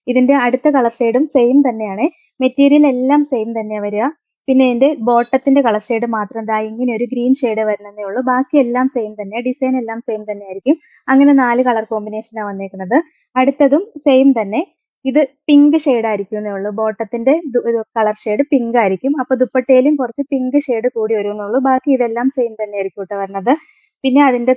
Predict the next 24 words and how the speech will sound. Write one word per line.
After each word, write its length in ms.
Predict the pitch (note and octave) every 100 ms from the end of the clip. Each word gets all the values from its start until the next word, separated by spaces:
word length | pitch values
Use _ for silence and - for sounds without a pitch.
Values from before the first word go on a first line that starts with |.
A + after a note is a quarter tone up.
| B3
തന്നെ, 260 | G#3+ C4+ - _ _ _ -
ആ, 40 | A3 G#3 G#3 G3+ G3+ - _ _ _ _ _ _ _ _
ഒരു 260 | B3 B3 C#4
ഗ്രീൻ, 400 | - B3+ C4 C#4+ C#4+
ഒരു 160 | B3 C4 - _ -
യെല്ലോ 300 | B3 B3+ D4
ഷെയ്ഡ് 280 | D#4 A3+ G#3
ആട്ടോ 240 | G3 G#3+
വരിക. 200 | G3+ G3+
അതാ 200 | G3 A3
ഇങ്ങനെ 300 | A3 F#3+ F#3+
വരും. 260 | F#3 F#3+ E4+ _
ഇത്രയും 480 | _ _ _ D#4 D#4
വ്യത്യാസം 400 | C#4+ A#3+ A#3+ A#3+
വരുന്നുള്ളൂ 400 | G3+ G3 G3 G3+
കണ്ടോ. 300 | G#3+ F#3 F#3 _ -
ബാക്കി 280 | B3 B3+ E4
എല്ലാം 340 | C#4 C4+ D4
സെയിം 340 | D4 A3+ A3+ A3
തന്നെ. 160 | G#3+
ഈ 140 | A3 C4
ഷോളിന്റെ 460 | C4+ B3 B3+ C4+
സൈഡിലുള്ള 600 | C#4+ A#3+ A#3 C4+ C4 A3+
ഡിസൈനും 560 | G#3+ A3 A3 G#3 A3+